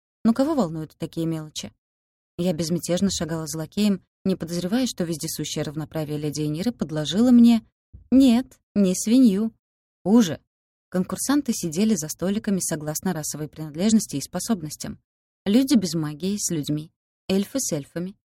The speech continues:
оборотни с оборотнями, маги с магами. Ведьм на отборе оказалось всего две — я и Фрэнсис.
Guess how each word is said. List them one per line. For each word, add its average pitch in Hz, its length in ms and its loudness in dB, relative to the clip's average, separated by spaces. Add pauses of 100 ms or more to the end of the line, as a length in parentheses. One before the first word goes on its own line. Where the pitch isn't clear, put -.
(120)
оборотни 202 460 0
с - 120 -4
оборотнями, 185 560 -6 (300)
маги 160 320 -2
с - 100 -4
магами. 151 420 -4 (480)
Ведьм 165 340 -2
на 226 100 4
отборе 254 340 2
оказалось 165 500 -8
всего 220 260 -2
две — 165 260 -6 (200)
я 156 280 -2
и 175 40 -6
Фрэнсис. - 560 -4